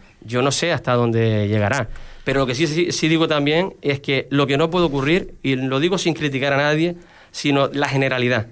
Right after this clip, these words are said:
Esto no puede ser un síndro-, un síndrome de la Moncloa al estilo Cabildo. O sea, mientras nosotros estamos aquí hablando, quien está pasándolo mal probablemente sea mucha gente que nos estará escuchando que está en el erte,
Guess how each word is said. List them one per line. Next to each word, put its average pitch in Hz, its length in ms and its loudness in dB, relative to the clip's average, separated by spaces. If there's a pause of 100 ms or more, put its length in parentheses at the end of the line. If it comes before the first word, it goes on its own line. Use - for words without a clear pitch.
(520)
Esto - 200 -2
no 196 100 2
puede 185 180 2
ser 185 400 -2
un 180 180 4
síndro-, 175 380 2
un 175 200 4
síndrome 170 320 2
de 156 80 2
la 151 80 0
Moncloa 151 460 2
al 143 200 -2
estilo 160 320 0
Cabildo. 156 460 0 (880)
O 135 60 0
sea, 135 320 0 (140)
mientras 135 200 0
nosotros 160 240 2
estamos 190 260 2
aquí 165 140 0
hablando, 160 480 0 (240)
quien 139 160 2
está 139 180 0
pasándolo 180 540 2
mal 160 240 0
probablemente 147 500 0
sea 147 160 0
mucha 151 240 0
gente 156 360 0
que 117 60 -2
nos 113 100 0
estará 113 220 -2
escuchando 147 380 0
que 143 60 -2
está 139 160 0
en 135 60 4
el 135 80 2
erte, 113 320 -6